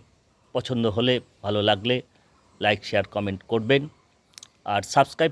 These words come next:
করবার ব্যাপারে তো আপনাদের বলবার কিছু নেই, আপনারা জানেন সাবস্ক্রাইব করতে কোনো পয়সা কড়ি লাগে না, একটু ভালোবাসার স্পর্শ লাগে। একথা বলবার কোনো অপেক্ষাই রাখে না, আপনাদের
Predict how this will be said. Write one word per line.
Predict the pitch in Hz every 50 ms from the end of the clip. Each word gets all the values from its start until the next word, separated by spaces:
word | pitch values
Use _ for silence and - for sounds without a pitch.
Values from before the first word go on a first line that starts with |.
| -
করবার | - 160 147 147 147 143
ব্যাপারে | 143 139 135 139 139 -
তো | - 131
আপনাদের | 120 - 135 123 127 113
বলবার | 107 110 113 110 127 123 110
কিছু | - 135 127 - 135
নেই, | 127 131 139 160 175 -
আপনারা | 104 101 - 110 110 107
জানেন | 101 107 107 123 127 127
সাবস্ক্রাইব | 120 - - 98 - - - - 110 104 _ -
করতে | 104 95 - 98
কোনো | 107 98 95 -
পয়সা | - 92 98 - - 117
কড়ি | - 127 131 127
লাগে | 123 127 131
না, | 135 139 170 - _ _ _ _ _ _ _ _ _ _ _ _ _ _ _ -
একটু | 147 - - - 127 110 - - _ _ _ _ _ _ _ _ - 95
ভালোবাসার | - - 110 107 101 98 95 - 101 87 80
স্পর্শ | - - - - - 101 104 - - - -
লাগে। | - - - - - - - _ - - - - - - - - - - - - - - - - - - - - - - - _ - - - - - 165
একথা | 151 185 180 190
বলবার | 156 160 170 165 156 175 175
কোনো | - 175 160 165
অপেক্ষাই | 147 139 180 165 - - 196 185 170
রাখে | 147 143 - 147
না, | 143 156 160 -
আপনাদের | - 117 - - 131 117 127 123